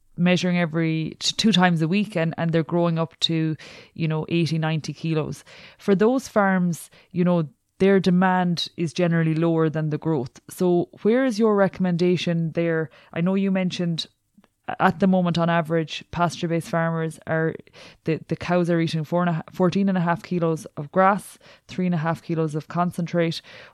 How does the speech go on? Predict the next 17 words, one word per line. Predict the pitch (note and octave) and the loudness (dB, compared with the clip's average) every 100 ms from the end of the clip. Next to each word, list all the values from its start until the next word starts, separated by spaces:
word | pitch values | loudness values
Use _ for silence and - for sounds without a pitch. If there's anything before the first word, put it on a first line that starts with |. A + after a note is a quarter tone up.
| _ | _
What | G#3+ A#3+ | 2 4
is | A3+ G3 | 4 2
your | G3+ | 2
recommended | F#3 F#3 - F3+ F3 E3 | 4 2 0 0 0 -2
diet | D3 E3 E3 D#3 | 2 2 2 0
for | - - D#3+ | -6 -6 -4
cows | D3 - E3+ E3 D#3+ D3+ B2 | -4 0 2 2 0 -6 -8
in | - F3 | -2 2
that | F3+ F3+ | 2 2
scenario | - F3 E3+ E3 D#3+ D#3 | -2 0 2 2 0 0
where | E3 D#3+ D#3 | 0 2 2
there's | D3+ D#3 | 0 0
a | D3+ | 0
really | D#3 E3 | 2 2
high | C#3+ D3+ | 0 -2
growth | D3 D#3 D3+ | -2 -2 -2
rate? | C#3+ C#3+ | -6 -8